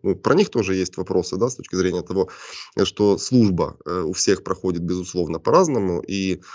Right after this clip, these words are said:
э, ну, э, скажем так, э, есть, есть должности, есть определенные люди, которые,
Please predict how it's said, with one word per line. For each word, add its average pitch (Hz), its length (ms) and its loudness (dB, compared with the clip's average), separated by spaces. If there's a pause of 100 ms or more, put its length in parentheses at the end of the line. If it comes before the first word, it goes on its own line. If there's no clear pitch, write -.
(680)
э, 90 600 4
ну, 110 400 0
э, 85 320 -2
скажем 107 520 -2
так, - 320 -2 (220)
э, 80 200 -2 (240)
есть, - 440 -6 (100)
есть 101 240 0
должности, 135 580 0
есть 95 520 -6
определенные 95 640 0
люди, 151 240 0
которые, 101 580 2